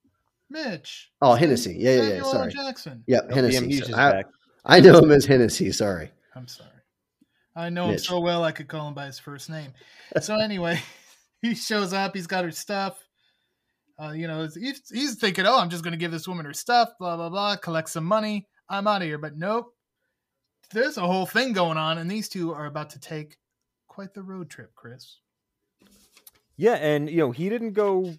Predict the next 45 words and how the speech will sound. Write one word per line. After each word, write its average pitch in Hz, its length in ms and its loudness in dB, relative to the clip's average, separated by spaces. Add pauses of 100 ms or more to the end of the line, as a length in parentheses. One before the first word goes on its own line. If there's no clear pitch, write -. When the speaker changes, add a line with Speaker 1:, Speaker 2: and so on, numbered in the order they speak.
Speaker 3:
screaming 175 500 -4
and 160 120 -6
running 170 180 -4
away 160 220 -4
when 151 100 -6
all 131 140 -6
this 139 180 -12
was 110 100 -14
going 123 280 -4
on. 107 320 -6
He's 165 420 -10
like, 135 240 -4
"Hey, 135 180 -4
you 98 120 -6
know 110 120 -6
what? 139 220 -8
I'm 120 200 -10
all 127 180 -4
in 143 100 -8
on 101 180 -6
this." 87 180 -14
So 104 220 -10
we 104 160 -10
get 117 200 -8 (120)
the, 110 380 -12 (680)
uh, 107 220 -4
unlikely 156 560 -2
pairing, 131 580 -8 (200)
and 107 360 -6
of 101 140 -14
course, 117 400 -6
it's 101 300 -14
not 117 180 -10
long 117 220 -10
before 104 440 -8
shit 127 300 -12
hits 131 240 -14
the 120 100 -18
fan 101 500 -12
when 98 200 -10
they 92 260 -8
go 101 280 -8
to - 160 -16
meet 98 220 -10
up 101 180 -10